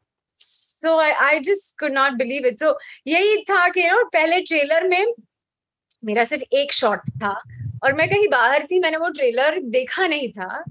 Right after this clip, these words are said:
जहां मैं थी वहां network जरा भी नहीं था। तो मुझे अभी manager ने, अ, message किया था लिख करने के लिए कि trailer, uh, post करना है, अ, social media पे। तो मैंने कहा कि "Listen, वो ट्रेलर तो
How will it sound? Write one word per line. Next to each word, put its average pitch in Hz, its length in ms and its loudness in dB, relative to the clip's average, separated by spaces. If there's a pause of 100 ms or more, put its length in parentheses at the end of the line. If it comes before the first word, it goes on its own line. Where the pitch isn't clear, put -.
जहां 247 320 2
मैं 262 180 0
थी 262 120 -14
वहां 311 180 2
network 233 400 -2
जरा 233 260 2
भी 277 120 -6
नहीं 208 160 -6
था। 175 120 -12 (560)
तो 294 60 -2
मुझे 294 240 0
अभी 359 180 2
manager 262 380 0
ने, 330 100 0
अ, 214 420 -2
message 233 320 -2
किया 311 200 0
था 311 160 2
लिख 254 200 -2
करने 254 240 0
के 302 80 -8
लिए 320 100 -6
कि 381 340 2
trailer, 277 460 0
uh, 208 280 -2
post 269 360 -2
करना 240 240 0
है, 190 160 -6
अ, - 380 -6
social 254 340 -2
media 214 220 0
पे। 190 160 -12 (640)
तो 269 80 2
मैंने 262 220 2
कहा 302 200 2
कि 330 140 -4
"Listen, 269 520 -2
वो 254 100 -4
ट्रेलर 247 360 0
तो 247 100 -8